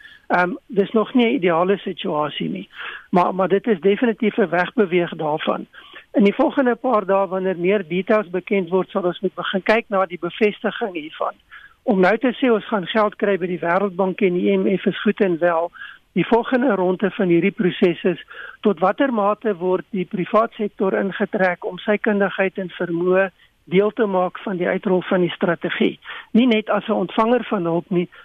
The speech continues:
maar as 'n kritiese rolspeler om die wiele aan die draai te kry. Ehm, want dis een van die ideologiese beperkings in die A N C,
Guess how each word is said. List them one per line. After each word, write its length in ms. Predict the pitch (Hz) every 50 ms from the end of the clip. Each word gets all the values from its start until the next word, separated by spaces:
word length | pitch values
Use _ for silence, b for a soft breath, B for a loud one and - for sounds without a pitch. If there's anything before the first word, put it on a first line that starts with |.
| B B B
maar 180 | - 185 180
as 140 | 185 175 -
'n 80 | 220 - -
kritiese 500 | - 269 269 247 - 262 233 196 - 233
rolspeler 720 | 208 185 180 185 185 - - - - 190 180 180 180 254
om 140 | 247 185 180
die 140 | 160 175 143
wiele 220 | 165 180 185 208
aan 160 | 214 202 185
die 100 | 180 175
draai 280 | 151 175 175 190 220 220
te 140 | - 202 180
kry. 280 | - 214 - - - _ _ b b b b b b b -
Ehm, 320 | - 196 185 196 269 269
want 160 | 214 196 185
dis 160 | 180 226 226 330
een 200 | 285 247 240 -
van 180 | - 247 214
die 140 | 208 214 220
ideologiese 880 | 208 170 190 190 185 165 180 202 202 - 240 214 - - 226 202 190 180 156
beperkings 600 | 160 170 - - 220 214 220 226 - 247 214 208
in 100 | 196 185
die 140 | 180 175 -
A 120 | 185 180
N 100 | 175 170
C, 300 | 165 - - 196 175 156